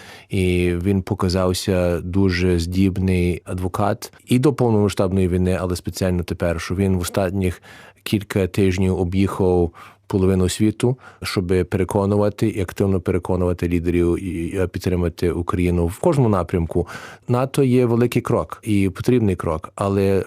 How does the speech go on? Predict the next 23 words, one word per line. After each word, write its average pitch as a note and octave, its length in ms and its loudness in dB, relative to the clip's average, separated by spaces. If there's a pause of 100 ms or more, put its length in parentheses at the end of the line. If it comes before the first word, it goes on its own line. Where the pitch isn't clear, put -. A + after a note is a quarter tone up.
ми G#2 160 0
багато A2 500 0
також - 460 -4
осягнули G2 500 0
позитивного G2 840 0
від G2 200 0
тих, - 520 -4
е, F#2 120 0
подорожей F2+ 600 0
президента: E2 720 -2
додаткову F2+ 720 0
військову F#2 520 0
підтримку, E2+ 800 -2
додаткову F2 920 0
економічну F#2+ 560 0
підтримку. D#2 640 -4 (140)
Я, G#2 200 0
може, G2+ 260 0
трошки G2+ 300 -2
відійду F#2+ 360 0
від G2 140 2
нато, G#2 480 0
бо F#2+ 280 0